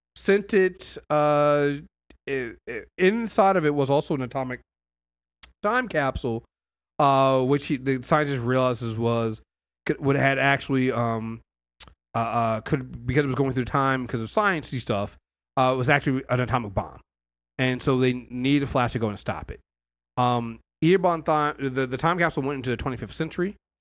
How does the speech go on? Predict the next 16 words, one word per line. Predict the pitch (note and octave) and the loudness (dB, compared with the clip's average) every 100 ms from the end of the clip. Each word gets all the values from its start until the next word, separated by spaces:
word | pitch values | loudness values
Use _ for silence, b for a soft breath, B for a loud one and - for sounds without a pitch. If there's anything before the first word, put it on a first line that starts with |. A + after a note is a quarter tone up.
| _ _ _ _ _ _ | _ _ _ _ _ _
Uh, | A#2+ A#2+ A#2 A#2 - | 0 2 2 0 -2
when | - C3 | -2 -2
it | B2 - _ | -2 -6 _
crashed, | - G3 A#3+ F3 A#2 G#2 - - C#3 | 0 2 4 4 0 -6 -12 -8 0
out | C#3 - | 0 0
popped | - C3+ A#2+ A2+ - - _ _ | -2 0 0 -2 -10 -18 _ _
a | B2 A2+ A2 G#2+ G#2 | -6 -4 -4 -4 -6
costume, | - - E3+ E3+ - - A2 G#2 G#2 G#2+ _ _ _ _ _ _ _ | -12 -4 -2 -2 -8 -10 -8 -10 -14 -18 _ _ _ _ _ _ _
uh, | A#2 A2+ G#2+ | -2 0 0
'cause | D3 D3+ | -2 -4
inside | D3+ E3+ D#3 | 0 2 4
the | C#3+ | 0
time | C#3+ C#3+ B2+ | -2 -6 -4
capsule | B2+ B2 A2+ | -4 -4 -4
was | A#2+ | -2
also, | B2 - A2+ G#2+ | -2 -4 -6 -6